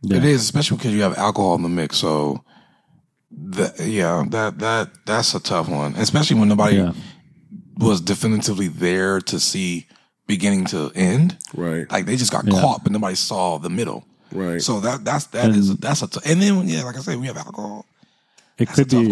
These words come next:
Speaker 2: call.
Speaker 1: case of, like,
Speaker 2: Tough call.
Speaker 1: you know, it, it could be a total case, and I could be wrong, but, like, of her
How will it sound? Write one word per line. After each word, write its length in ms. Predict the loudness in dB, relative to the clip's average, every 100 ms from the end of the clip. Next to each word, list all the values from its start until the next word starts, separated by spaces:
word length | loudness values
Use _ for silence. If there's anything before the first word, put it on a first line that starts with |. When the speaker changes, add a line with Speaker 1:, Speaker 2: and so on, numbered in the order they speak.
| 4
Speaker 2:
call. 100 | 4
Speaker 1:
case 240 | 2 2
of, 100 | 0
like, 280 | 0 0 -2 _ _
Speaker 2:
Tough 200 | -10 -8
call. 400 | -4 -4 -4 -8 -14 _ _ _ _ _ _ _
Speaker 1:
you 140 | 0 2
know, 360 | 2 -2 -6 -12 -10 0
it, 200 | 0 2
it 140 | -2
could 240 | 2 0
be 120 | 4 0
a 40 |
total 280 | 2 0 2
case, 260 | 0 -2 0
and 100 | 0
I 40 |
could 120 | 2
be 100 | 2
wrong, 220 | 2 2
but, 120 | 0 -2
like, 200 | -2 -2
of 140 | -2
her 460 | 2 4 4 2